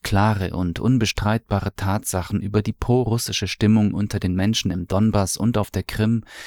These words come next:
werden vom Westen als russische Propaganda abgetan. Jeder, der es wagt, das Narrativ der nato in Frage zu stellen oder anzuzweifeln,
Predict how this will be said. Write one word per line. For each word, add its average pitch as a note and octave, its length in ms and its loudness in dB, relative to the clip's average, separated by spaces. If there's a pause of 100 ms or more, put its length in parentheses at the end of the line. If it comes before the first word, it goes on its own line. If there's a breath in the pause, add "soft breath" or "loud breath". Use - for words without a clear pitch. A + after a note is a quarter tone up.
(180 loud breath)
werden A2+ 280 4
vom A#2+ 220 4
Westen A#2+ 380 2
als G#2+ 400 -2
russische G#2 560 -2
Propaganda F2 760 -2
abgetan. D#2+ 840 -8 (840 soft breath)
Jeder, G#2+ 440 4
der A2+ 160 2
es F#2+ 220 -4
wagt, F#2+ 380 -2
das F2 140 -2
Narrativ G2 640 -2
der D#2+ 140 -2
nato G2 440 -2
in F2+ 120 -4
Frage A#2 380 -2
zu - 120 -10
stellen G2+ 420 0
oder G2 220 -2
anzuzweifeln, G2+ 920 -2